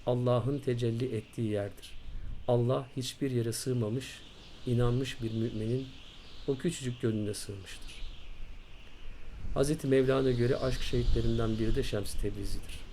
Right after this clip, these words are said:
O Şems'in rehberliğiyle, onun güneş gibi ışığıyla doğru yolu bulmuş,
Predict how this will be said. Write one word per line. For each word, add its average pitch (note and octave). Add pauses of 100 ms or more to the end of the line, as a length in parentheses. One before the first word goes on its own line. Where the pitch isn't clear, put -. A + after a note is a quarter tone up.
(760)
O D3
Şems'in -
rehberliğiyle, B2 (100)
onun C3
güneş B2
gibi A2+
ışığıyla A2+ (500)
doğru C#3+
yolu A#2
bulmuş, A2